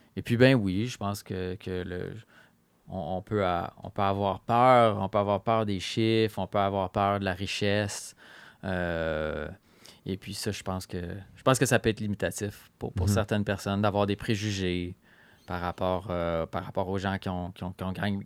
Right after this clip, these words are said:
Speaker 1: qui gagnent bien leur vie ou qui ont des moyens. Puis, euh, je pense que si on pouvait se libérer de ça, probablement que, que ce serait mieux parce qu'on pourrait aller chercher,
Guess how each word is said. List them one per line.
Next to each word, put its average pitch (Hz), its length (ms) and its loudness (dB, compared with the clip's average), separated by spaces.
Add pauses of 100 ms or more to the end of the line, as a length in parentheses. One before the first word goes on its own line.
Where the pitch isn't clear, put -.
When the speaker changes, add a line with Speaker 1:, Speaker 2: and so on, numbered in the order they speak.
Speaker 1:
qui - 180 -16
gagnent 101 260 0
bien 98 200 2
leur 104 180 2
vie 90 500 -4
ou 92 220 -4
qui - 120 -6
ont 95 80 -2
des 92 100 -2
moyens. 87 640 -2 (560)
Puis, 101 280 -10 (100)
euh, 85 200 -8 (1200)
je - 80 -18
pense 101 200 0
que 107 80 -2
si - 140 -6
on 98 80 -2
pouvait 101 240 -6
se - 100 -16
libérer 95 360 -2
de 87 120 -8
ça, 95 280 -6
probablement 90 520 -6
que, 101 260 -8 (380)
que - 80 -8
ce 101 140 -4
serait 95 220 -2
mieux 98 180 -2
parce 139 160 -8
qu'on - 120 -6
pourrait - 180 -4
aller 92 120 -2
chercher, 92 580 -8